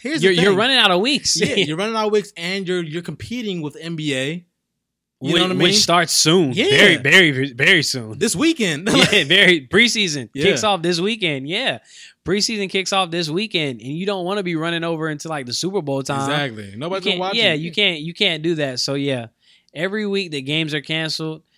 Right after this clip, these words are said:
Speaker 1: and I'm talking, like, it's not just one or two games. It's, like, ten
Speaker 2: Yeah.
Speaker 1: games per week
Speaker 2: It was, like,
Speaker 1: canceled.
Speaker 2: seventeen, like, two weeks ago.
Speaker 1: It, it,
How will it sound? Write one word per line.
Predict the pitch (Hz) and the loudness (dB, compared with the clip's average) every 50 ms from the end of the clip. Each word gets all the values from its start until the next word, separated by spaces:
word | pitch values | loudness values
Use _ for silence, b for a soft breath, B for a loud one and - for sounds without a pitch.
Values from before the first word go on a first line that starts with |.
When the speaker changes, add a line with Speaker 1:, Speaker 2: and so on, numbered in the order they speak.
| _ _ _ _ _ - | _ _ _ _ _ -10
Speaker 1:
and | 139 | -10
I'm | 160 175 | -8 -6
talking, | - 208 180 165 156 151 | -4 -4 -4 -2 -4 -4
like, | 143 135 131 127 123 | -4 -4 -4 -4 -4
it's | 147 156 - | -6 -4 -2
not | 214 190 175 | -2 -2 -2
just | 156 139 127 127 | -2 -4 -6 -4
one | 139 147 139 | -4 -2 -2
or | 135 | -2
two | 127 - 165 160 | -2 -4 -4 -4
games. | 139 135 123 120 120 143 | -4 -4 -6 -6 -6 -8
It's, | 165 - - | -8 -8 -8
like, | 160 139 120 - _ | -10 -10 -12 -10 _
ten | - - - - 165 175 170 147 | -8 -6 -4 -2 -4 -4 -2 -4
Speaker 2:
Yeah. | 127 120 110 107 104 | -6 -6 -6 -8 -10
Speaker 1:
games | 101 98 95 - - - _ _ _ | -12 -10 -10 -10 -10 -10 _ _ _
per | - 165 180 165 | -6 -2 -2 -2
week | 151 147 165 165 139 123 - - - | 0 0 -2 -2 -4 -6 -10 -10 -6
Speaker 2:
It | 147 147 | -4 -4
was, | - | -2
like, | - 156 | -2 -4
Speaker 1:
canceled. | - - | -4 -4
Speaker 2:
seventeen, | - 175 190 180 160 175 220 262 | -4 -4 -4 -4 -6 -6 -8 -6
like, | 214 151 127 - | -8 -8 -10 -10
two | - 180 180 | -10 -10 -10
weeks | 208 226 - | -10 -12 -14
ago. | - 110 120 113 110 101 | -14 -12 -14 -14 -14 -12
Speaker 1:
It, | 110 156 170 175 - - _ - | -8 -8 -8 -8 -8 -12 _ -6
it, | 151 170 165 | -6 -6 -6